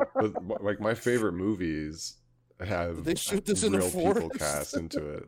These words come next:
Speaker 2: Like, uh, like, have, have you seen Kids?
Speaker 1: Yeah, I saw that. Is that the one with Rosario Dawson, right?
Speaker 2: Yeah. There
Speaker 1: Oh,
Speaker 2: were,
Speaker 1: s-, sick movie, bro. <laughs>
Speaker 2: there was only a few actors in that movie. Like,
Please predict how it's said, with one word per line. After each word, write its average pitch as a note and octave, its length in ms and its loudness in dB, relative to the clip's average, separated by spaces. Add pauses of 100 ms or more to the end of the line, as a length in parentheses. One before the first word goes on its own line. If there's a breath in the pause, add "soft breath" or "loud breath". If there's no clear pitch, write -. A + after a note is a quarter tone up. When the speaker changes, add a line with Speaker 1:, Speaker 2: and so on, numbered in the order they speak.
(140)
Speaker 2:
Like, E2 320 -4
uh, D#2 540 -2 (680)
like, E2+ 160 -4
have, F#2 220 -6
have F2 160 -4
you F2+ 60 -4
seen F#2+ 200 -2
Kids? F#2 540 -6 (1200)
Speaker 1:
Yeah, C#3+ 280 2
I - 40 -2
saw C3+ 240 -8
that. B2+ 240 -12 (120)
Is B2 80 -12
that D#3+ 120 -4
the F#3+ 80 -6
one F3 160 -4
with E3 120 -2
Rosario D#3 460 -2
Dawson, D#3+ 420 -2
right? E3+ 220 -12 (300)
Speaker 2:
Yeah. E2+ 320 0 (480)
There A2+ 100 4
Speaker 1:
Oh, C3+ 160 6
Speaker 2:
were, G#2+ 60 -2
Speaker 1:
s-, - 260 -10 (140)
sick D3+ 380 -2
movie, A2+ 360 -6
bro. A#2 320 -4
<laughs> F#2+ 80 -4
Speaker 2:
there A#2 160 6
was D3 160 6
only C3+ 220 4
a E2 60 0
few G#2+ 480 2 (200)
actors E2 640 -4
in E2 140 -10
that D#2 180 -8
movie. E2 360 -10 (120)
Like, F#2 220 -4